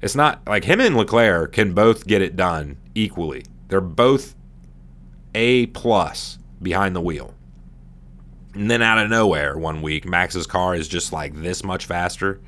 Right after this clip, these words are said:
It's pretty crazy. So I'm taking him at plus one thirty-five.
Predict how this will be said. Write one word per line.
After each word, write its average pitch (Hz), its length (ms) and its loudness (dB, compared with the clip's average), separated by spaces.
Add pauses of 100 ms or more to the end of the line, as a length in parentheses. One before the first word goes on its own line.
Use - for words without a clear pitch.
(520)
It's - 100 -18
pretty 117 200 0
crazy. 71 500 -6 (580)
So 120 520 4 (640)
I'm 160 140 4
taking 127 260 4
him 113 240 4
at 104 80 -2
plus 113 240 4
one 113 220 2
thirty-five. 104 840 4